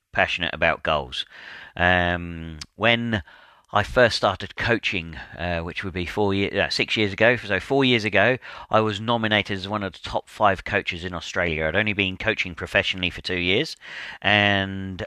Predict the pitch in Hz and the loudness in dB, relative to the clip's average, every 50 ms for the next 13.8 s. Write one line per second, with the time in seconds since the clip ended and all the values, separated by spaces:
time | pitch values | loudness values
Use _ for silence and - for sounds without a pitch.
0 | - - 98 98 95 95 95 95 90 90 90 92 - - 101 98 - 110 113 - | -2 2 4 6 6 6 6 4 2 -2 -6 -6 -2 -2 0 2 2 0 0 2
1 | - 120 131 139 127 120 95 92 87 82 76 73 69 - - - 98 98 95 98 | 2 0 0 0 -2 -4 -2 -2 -2 -2 -4 -6 -10 -10 -6 -2 -2 0 0 -2
2 | 95 - - 113 - - 113 107 104 104 101 92 - - - - - - - - | -2 0 0 -2 -2 -2 0 2 4 4 2 2 -2 -10 -20 -20 -20 -20 -20 -20
3 | - _ - - - - - - - 185 196 165 120 95 80 - - - _ - | -20 _ -4 -2 0 0 0 2 4 4 4 4 4 2 -2 -6 -12 -16 _ -8
4 | 113 - - 170 208 - - 175 - - - - - 175 151 143 135 127 120 123 | -6 -4 -4 -4 -4 -4 -4 -2 0 0 2 2 4 6 6 6 6 4 0 -4
5 | 127 135 147 156 165 165 170 170 - - - 143 101 85 78 73 71 71 _ - | -8 -4 -2 -2 -2 -2 -4 -6 -6 0 2 2 2 2 -2 -6 -16 -18 _ -20
6 | - - - - _ _ - 107 101 - - 104 101 101 107 113 123 123 131 127 | -20 -20 -20 -20 _ _ -4 -2 -2 -2 -4 -6 -4 -2 0 4 6 6 6 4
7 | 120 - - 131 117 110 110 104 - - 92 - - - - 98 78 - - - | 2 -4 -6 -4 -4 -2 -4 -4 -4 -4 -4 -4 -2 0 0 2 0 0 -2 -10
8 | - - - - _ _ _ - 101 101 92 87 92 95 - - 110 107 113 131 | -12 -12 -14 -16 _ _ _ -4 0 0 0 0 0 -4 -6 -6 -6 -4 -2 0
9 | 147 143 135 - - 117 123 117 113 113 127 135 135 123 113 104 101 95 95 87 | 0 0 -2 -2 -4 -2 0 0 0 2 0 0 2 2 2 2 2 2 0 -4
10 | 101 104 98 98 90 92 - - 165 - - - 131 131 127 - - 123 101 - | -6 -6 -6 -6 -8 -8 -4 -4 -4 -4 -2 2 2 2 2 2 0 -2 -2 -2
11 | 107 101 104 104 104 95 - - - 117 113 117 107 104 101 101 98 92 98 101 | -6 -8 -8 -8 -8 -8 -8 -6 0 2 4 4 4 2 0 -2 -2 -4 -6 -8
12 | - - - - 139 147 127 120 117 123 156 190 - - - _ _ - - - | -8 -8 -6 -4 -4 -2 0 2 2 2 2 0 -2 -6 -14 _ _ -20 -20 -20
13 | - - - - - 101 104 113 151 151 - - 127 123 127 127 | -20 -20 -20 -18 -14 -8 -2 0 0 0 0 -2 -4 -2 -2 -2